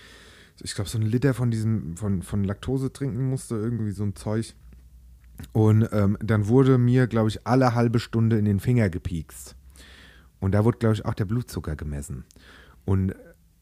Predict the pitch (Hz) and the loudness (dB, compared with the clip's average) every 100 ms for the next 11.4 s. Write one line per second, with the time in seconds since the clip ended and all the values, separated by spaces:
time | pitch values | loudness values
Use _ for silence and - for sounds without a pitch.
0 | _ _ - 113 110 104 113 120 123 139 | _ _ 0 2 2 4 4 6 8 6
1 | - 110 104 101 107 92 90 98 - 131 | 6 -2 2 2 2 -2 -4 0 2 4
2 | 123 107 127 139 123 117 - 107 110 104 | 2 2 0 2 4 2 2 0 2 0
3 | - 123 147 143 165 175 - - - - | 2 2 2 0 -2 -2 -12 -20 -10 0
4 | 113 117 117 131 135 147 - 139 151 156 | 2 6 4 4 4 4 2 0 4 6
5 | 147 - 104 113 - 107 117 - 123 123 | 6 4 0 0 -2 2 2 4 2 2
6 | - - - - - 120 117 120 123 135 | -6 -20 -20 -20 -6 0 4 8 10 10
7 | 123 107 110 165 - _ _ 147 - - | 6 0 6 6 6 _ _ 2 2 -6
8 | 120 131 139 - - - 92 - 98 - | 2 4 4 0 -14 -8 -8 -2 -2 -2
9 | 104 90 82 92 117 123 - 87 87 - | -6 -2 -2 4 4 4 0 -4 -4 -6
10 | - - _ _ 113 120 127 117 117 - | -16 -20 _ _ -4 2 4 4 0 -2
11 | 90 87 127 135 | -4 0 0 -2